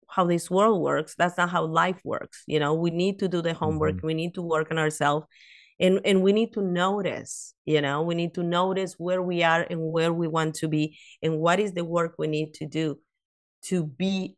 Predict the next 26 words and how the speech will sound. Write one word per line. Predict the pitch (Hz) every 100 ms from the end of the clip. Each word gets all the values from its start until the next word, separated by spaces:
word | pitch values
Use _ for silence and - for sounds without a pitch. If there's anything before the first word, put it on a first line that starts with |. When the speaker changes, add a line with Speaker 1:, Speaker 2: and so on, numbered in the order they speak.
| -
Speaker 1:
in | 160 160
that | 151 147 -
place. | 143 - 143 - _ _ _
You | 160 147
know, | 147 175
I | - 165 165 160 - _ - -
actually | 180 180 196 175
did | 156 175
a, | 175 160 151 139 -
a | 156 147
video | 160 202 185 156
yesterday, | 156 156 - 165 151 143 139 -
uh, | 151 143 - -
for | 160
my | 147 151
Instagram, | 180 190 175 160 151 156
and | 160 156
I | 156
said, | 156 160 151
"A | 165
version | 151 160 170 185 165
of | 156
myself | 151 151 - 151 156
expires | 143 - 151 147 143 139
every | 139 143 143
day." | 151 131 120